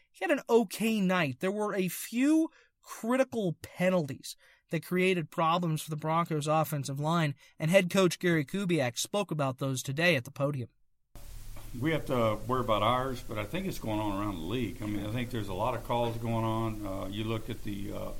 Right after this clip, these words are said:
Speaker 2: the overall number of calls going on in, in a game week in and week out.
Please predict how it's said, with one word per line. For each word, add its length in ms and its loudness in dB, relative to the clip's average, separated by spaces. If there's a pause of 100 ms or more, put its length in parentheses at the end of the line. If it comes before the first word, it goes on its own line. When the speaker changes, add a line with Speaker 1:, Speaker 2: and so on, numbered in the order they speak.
(120)
Speaker 2:
the 80 -4
overall 320 0
number 280 -2
of 80 -6
calls 300 -4
going 240 -4
on 400 -2
in, 240 -4
in 140 -4
a 60 -4
game 420 -4
week 220 -6
in 100 -4
and 120 -4
week 220 -6
out. 320 -4